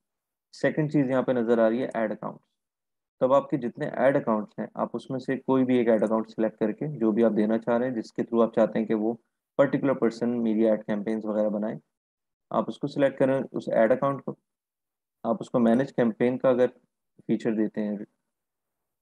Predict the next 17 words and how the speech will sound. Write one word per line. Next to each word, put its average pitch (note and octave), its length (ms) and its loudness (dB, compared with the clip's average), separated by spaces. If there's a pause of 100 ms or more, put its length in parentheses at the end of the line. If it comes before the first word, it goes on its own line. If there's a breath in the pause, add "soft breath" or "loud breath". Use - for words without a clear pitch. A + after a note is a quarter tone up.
(160)
तो C#3 120 4
उसके C3 200 -2
साथ B2+ 280 2
तो B2+ 160 0
performance A#2 480 0
भी B2 80 0
देख A2+ 180 2
सकता A2+ 300 -2
है, C#3 160 -4
creative A#2 720 -2
हब G#2+ 180 -2
के C3+ 80 -2
mockups B2 480 -2
भी G#2+ 60 -2
देख G#2+ 180 -4
सकता - 260 -12
है। - 60 -20